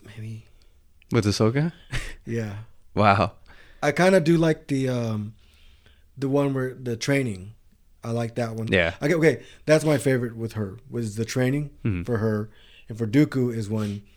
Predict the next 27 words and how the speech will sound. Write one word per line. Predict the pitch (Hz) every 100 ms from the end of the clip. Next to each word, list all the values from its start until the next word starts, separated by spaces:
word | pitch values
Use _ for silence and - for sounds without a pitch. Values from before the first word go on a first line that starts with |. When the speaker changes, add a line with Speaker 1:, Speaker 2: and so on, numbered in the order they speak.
| - - - _ -
Speaker 1:
uh, | 113 107 101 98 92 -
he | 117 117
fights | - 113 107 - - -
the | 107
other, | 104 101 101 101 98 90 -
uh, | 98 92 90 90
whatever | 98 104 101
they're | 92
called. | - 92 95
Speaker 2:
Yaddle? | 113 107 117
Speaker 1:
Machotas. | 117 110 - - -
Yeah. | - 107 92 95 - - - - - - -
That | 110
one. | 90 92 -
That | 123
was | 127
my | 113
favorite | 113 107
for | 101 104
the | 98 101
Dooku | 98 95 95 -
one. | - -
Speaker 2:
Do | 123
you | 120
have | 123 117
the | 113 107 104 101
Disney | 110 113 113 113